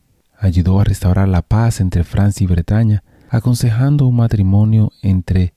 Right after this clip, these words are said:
las familias gobernantes y entre Francia y España, persuadiendo a Luis el once de que devolviera algunas tierras en disputa.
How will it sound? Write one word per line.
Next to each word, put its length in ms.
las 200
familias 500
gobernantes 1000
y 60
entre 260
Francia 540
y 120
España, 540
persuadiendo 720
a 60
Luis 360
el 160
once 440
de 140
que 140
devolviera 720
algunas 480
tierras 520
en 80
disputa. 560